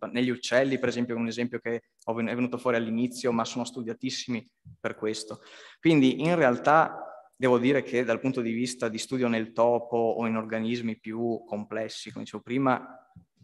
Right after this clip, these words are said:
non lo po-, non lo so, cioè non è il, non, noi non ci lavoriamo.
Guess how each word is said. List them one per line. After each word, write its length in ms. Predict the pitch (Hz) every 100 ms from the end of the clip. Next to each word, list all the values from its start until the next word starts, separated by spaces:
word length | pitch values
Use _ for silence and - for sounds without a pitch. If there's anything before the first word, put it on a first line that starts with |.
| _
non 160 | - 127
lo 140 | 117
po-, 120 | - -
non 160 | 117
lo 60 | 107
so, 320 | - - - _ _
cioè 120 | 127
non 200 | 117 113
è 260 | 120 120 113
il, 480 | 110 110 107 107 110
non, 160 | 120
noi 120 | 127 139
non 160 | 123
ci 100 | -
lavoriamo. 640 | 120 113 110 101 95 101